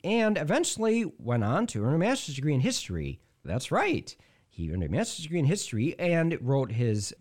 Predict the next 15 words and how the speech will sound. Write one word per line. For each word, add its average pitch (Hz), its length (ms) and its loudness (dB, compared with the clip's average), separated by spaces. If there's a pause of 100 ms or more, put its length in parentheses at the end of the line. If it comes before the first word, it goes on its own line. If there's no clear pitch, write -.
master's 135 500 -2
thesis 233 460 -4 (120)
on 233 400 4 (220)
the 147 100 0
establishment 240 640 0
of 147 220 2
the 147 160 2
Michigan 120 400 0
Agricultural 123 720 -6
College. 117 400 -4
So - 80 -12
essentially, 135 480 -4
his 123 240 -4 (320)
thesis 117 480 -4
was 92 320 -4